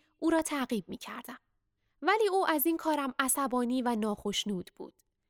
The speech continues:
در نهایت آنقدر ترسید که از درخت بالا رفت.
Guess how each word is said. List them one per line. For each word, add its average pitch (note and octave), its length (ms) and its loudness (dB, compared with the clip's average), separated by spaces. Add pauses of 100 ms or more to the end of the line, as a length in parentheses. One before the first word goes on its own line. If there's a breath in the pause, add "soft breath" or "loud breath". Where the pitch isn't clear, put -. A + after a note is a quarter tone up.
(160)
در D#4+ 200 2
نهایت E4 600 0
آنقدر D4 640 -2
ترسید C4+ 600 0
که C#4+ 120 -2
از B3 240 0
درخت B3+ 420 2 (100)
بالا G3 320 2
رفت. G3 360 -12